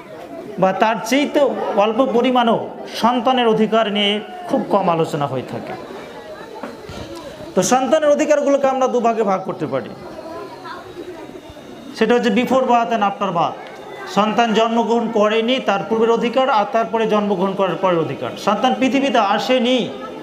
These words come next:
he hasn't born yet still, এখনও আসে নাই পৃথিবীতে, তখন থেকে কিছু অধিকার পিতার উপরে অর্পিত হয়। সেটা হচ্ছে কি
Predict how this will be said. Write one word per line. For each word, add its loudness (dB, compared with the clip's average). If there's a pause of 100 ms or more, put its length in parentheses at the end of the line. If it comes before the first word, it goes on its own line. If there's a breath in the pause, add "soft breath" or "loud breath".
(1900)
he 6
hasn't 2
born 4
yet 2 (120)
still, 2 (460)
এখনও 2
আসে 2
নাই 2
পৃথিবীতে, 2
তখন 2
থেকে 0
কিছু 2
অধিকার 2 (1300)
পিতার 4
উপরে 2 (680)
অর্পিত 2
হয়। 0 (920)
সেটা 0
হচ্ছে 0
কি 2